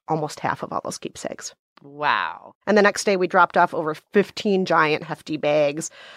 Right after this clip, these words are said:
Speaker 1: to Out of the Closet, which is this
Speaker 2: Love
Speaker 1: aids
Speaker 2: Out of the
Speaker 1: charity
Speaker 2: Closet.
Speaker 1: that we just love. And we dropped off bags of linens and home goods to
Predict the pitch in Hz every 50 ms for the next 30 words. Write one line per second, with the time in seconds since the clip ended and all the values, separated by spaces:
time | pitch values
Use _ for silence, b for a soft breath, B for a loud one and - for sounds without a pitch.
0 | B B B - - 208 - - 185 185 202 196 196 - - 175 160 156 165 175
1 | 214 214 - - _ - 180 - - 156 143 - - - 151 - - - 151 135
2 | 135 127 123 95 92 208 175 180 175 170 170 165 160 - - 151 - 151 - -
3 | 131 135 151 160 160 156 151 135 135 156 175 185 B B B B B B B B
4 | - 190 185 180 175 175 170 170 117 170 208 - 196 175 170 - 185 165 160 -
5 | - 156 139 139 139 139 - 123 120 - 190 196 196 180 165 - - - - -
6 | 180 175 180 170 151 175 151 151 147 143 - - - 151 139 143